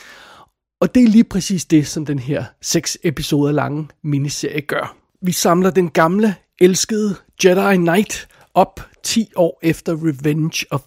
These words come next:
the Sith. Obi-Wan Kenobi, sorry, Ben Kenobi, som han hedder nu, han lever en stille, ensom tilværelse på Tatooine. Og han er naturligvis plaget af fortidens synder, og, og han kan, kan ikke få, øh, få kontakt,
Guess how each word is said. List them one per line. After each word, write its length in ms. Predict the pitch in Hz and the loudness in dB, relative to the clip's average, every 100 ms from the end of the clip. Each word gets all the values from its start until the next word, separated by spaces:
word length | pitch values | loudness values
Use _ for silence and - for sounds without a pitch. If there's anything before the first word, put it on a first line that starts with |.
| 147 | -8
the 80 | |
Sith. 480 | 139 - 151 - - - - - - - 156 - | -8 -6 -6 -8 -16 -20 -20 -20 -20 -20 -8 4
Obi-Wan 460 | 196 196 214 180 170 | 4 4 2 2 0
Kenobi, 500 | 170 165 175 214 226 _ _ | 0 2 2 2 -2 _ _
sorry, 520 | - - 135 147 165 170 - _ - | -16 -6 -4 0 0 0 -6 _ -2
Ben 180 | 165 | 0
Kenobi, 460 | 170 208 190 202 226 | 0 2 4 4 4
som 180 | - 196 | 0 2
han 120 | 190 | 4
hedder 140 | 208 | 4
nu, 200 | 226 285 - - - _ | 6 4 4 -8 -20 _
han 140 | 185 | -2
lever 340 | 160 160 170 180 | 2 4 4 0
en 220 | 180 170 - | -2 -4 -4
stille, 420 | - - 151 160 170 | -4 0 0 0 -2
ensom 420 | 170 135 165 123 | -4 -4 -6 -6
tilværelse 720 | - 208 208 180 185 - 202 - _ | -2 0 2 2 0 -2 -6 -6 _
på 200 | - 139 - - | -6 -6 -6 -12
Tatooine. 560 | 151 139 139 131 139 117 - - - - | -8 -6 -6 -8 -10 -12 -18 -20 -20 -6
Og 200 | 151 123 | -6 -2
han 200 | 170 151 | 0 0
er 40 | |
naturligvis 560 | 151 - 180 160 - - - - | -2 0 0 0 -4 -10 -18 -10
plaget 380 | - 147 151 180 | -2 2 4 2
af 120 | - | -2
fortidens 560 | - 151 151 - - 131 | -4 -4 -4 -10 -10 -6
synder, 360 | - 180 208 | 0 2 2
og, 360 | 220 170 156 139 _ _ _ _ _ _ _ - | 0 2 2 2 _ _ _ _ _ _ _ -10
og 80 | |
han 160 | 135 170 | -6 -4
kan, 160 | 165 143 - - - | -4 -8 -10 -16 -4
kan 100 | 170 | -4
ikke 140 | - | -2
få, 320 | - 147 175 | -6 -4 -2
øh, 80 | 165 | -4
få 120 | - 175 | -2 -6
kontakt, 640 | 165 - - 180 - - | -4 -6 -4 -4 -4 -10